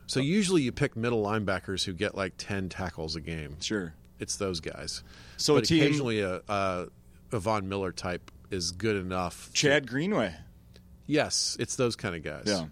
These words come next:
Speaker 1: Right. Yeah, it's gonna be more and more sex tapes, man. Everyone has a video camera in their hands every minute, every day now.
Speaker 2: Yeah.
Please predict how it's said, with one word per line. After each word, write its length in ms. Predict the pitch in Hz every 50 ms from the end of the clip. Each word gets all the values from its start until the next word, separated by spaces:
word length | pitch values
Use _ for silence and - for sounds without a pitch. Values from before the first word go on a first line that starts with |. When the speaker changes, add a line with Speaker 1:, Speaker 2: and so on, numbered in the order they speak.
| - - -
Speaker 1:
Right. 240 | - 80 82 80 - - - - - - - - - - - - - - - - - - - - - - - - - - - - -
Yeah, 200 | - 120 127 135
it's 100 | 131 107
gonna 160 | - - 135 135
be 140 | 131 143
more 220 | 131 123 127 127 131
and 100 | 123 120
more 100 | 120 113
sex 300 | - - 117 113 - -
tapes, 280 | - 107 90 82 - 90
man. 240 | 90 90 92 98 98
Everyone 320 | 101 104 113 117 113 104
has 160 | 107 110 98
a 40 | 101
video 280 | 90 101 107 117 113 104
camera 340 | - - 98 95 92 90
in 140 | 82 95 101
their 140 | 101 98 92
hands 440 | 95 98 104 107 107 95 95 90 -
every 320 | 87 98 92 95 104 95
minute, 340 | 90 92 98 104 101 92 90
every 240 | 92 90 87 98 95
day 340 | 87 82 98 107 123 101 78
now. 260 | 78 82 80 73 92 -
Speaker 2:
Yeah. 240 | - 120 117 98 90